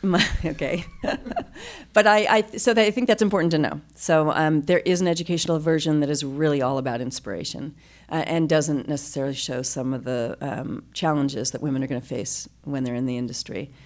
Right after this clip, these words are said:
Um, the number one most important thing that we as parents can give both m-, fathers and mothers, our daughters, is confidence.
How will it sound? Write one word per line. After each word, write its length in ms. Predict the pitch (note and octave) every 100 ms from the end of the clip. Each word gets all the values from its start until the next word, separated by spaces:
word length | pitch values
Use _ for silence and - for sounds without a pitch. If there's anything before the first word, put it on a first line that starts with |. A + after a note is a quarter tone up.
| - - _ -
Um, 440 | F3 F3+ F3 F3 - - -
the 120 | G#3+ B3+
number 580 | B3+ B3+ C4+ C#4+ C#4+
one 520 | C4 A3+ G#3 F#3+ F3+ F3
most 260 | F3+ F3+
important 480 | G3 - E3+ D#3+ D#3
thing 200 | D#3 D3
that 120 | C#3+
we 180 | D#3+ D3
as 100 | D3
parents 420 | - D#3+ C#3 C3+
can 180 | - D#3
give 340 | B2+ C3+ B2+
both 220 | C3 C3 -
m-, 160 | C#3+ C#3+
fathers 400 | - D3 C#3+ C#3+
and 260 | - D#3 D#3
mothers, 400 | C#3 C#3 D#3+ D#3 -
our 180 | D3 D3
daughters, 560 | C#3+ C3+ - D#3 - -
is 120 | D3
confidence. 640 | - D3 - - D#3 -